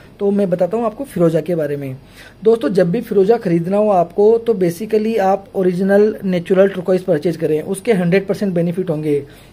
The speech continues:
मैं आपको दिखाता हूँ कि क्या natural की पहचान है और कैसे आपको पहचान करनी है कि natural है। दोस्तों, अ, देखिए ये आपके सामने screen पे फिरोजा है, ये देखिए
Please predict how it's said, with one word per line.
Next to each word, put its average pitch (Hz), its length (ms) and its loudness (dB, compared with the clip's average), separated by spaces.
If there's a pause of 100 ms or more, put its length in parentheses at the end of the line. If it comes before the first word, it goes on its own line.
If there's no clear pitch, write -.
(140)
मैं 196 120 -4
आपको 180 240 -2
दिखाता 175 320 -6
हूँ 240 80 -6
कि 277 60 -10
क्या 214 220 0
natural 190 360 -6
की 196 120 -10
पहचान 185 420 -6
है 262 60 -10
और - 240 -6
कैसे 196 260 -4
आपको 180 260 -4
पहचान 196 420 -2
करनी 190 320 -4
है 277 180 -4 (300)
कि 254 360 -4
natural 180 440 0
है। 139 160 -4 (420)
दोस्तों, 185 1040 0
अ, - 20 -8 (400)
देखिए 180 380 0
ये 180 180 2
आपके 180 260 2
सामने 196 280 -2
screen 208 260 -6
पे 220 240 6
फिरोजा 185 580 -2
है, 123 220 0 (840)
ये 165 80 -4
देखिए 139 420 -10